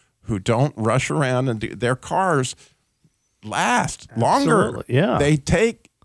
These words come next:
Speaker 1: you know, they, it all has, it all kind of fits together into this anointing.
Speaker 2: Creating those margins.
Speaker 1: In creating those margins, but it also has everything to do with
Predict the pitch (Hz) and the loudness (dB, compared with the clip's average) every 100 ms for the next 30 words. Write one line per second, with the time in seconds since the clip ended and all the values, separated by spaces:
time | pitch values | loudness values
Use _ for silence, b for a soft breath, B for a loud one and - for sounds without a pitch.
0 | - 143 147 160 160 151 127 147 156 240 | -4 0 2 2 2 0 0 0 2 2
1 | 285 208 - 131 147 190 233 254 196 160 | 2 2 0 -2 2 2 2 0 -2 -4
2 | - 170 - - 131 131 220 180 131 139 | -2 -4 -4 -6 -4 -2 0 0 0 -2
3 | 143 127 131 131 131 139 233 247 120 156 | -4 -4 -2 -2 -2 -2 -2 -2 -2 -4
4 | 170 107 117 123 123 127 120 143 165 110 | -4 0 2 2 2 0 0 0 -2 -2
5 | 92 95 - - 131 120 - 135 135 143 | -6 -6 -8 -6 -4 -4 -6 0 2 2
6 | 139 135 123 131 202 180 131 127 135 131 | 2 2 2 0 -2 0 -4 -2 0 0
7 | 131 247 277 - 190 156 - 131 170 165 | 2 2 2 2 2 2 0 -2 0 0
8 | 180 269 220 151 127 117 131 135 143 143 | -2 -2 -2 -2 -2 -4 -4 -4 -2 -2
9 | 151 | -4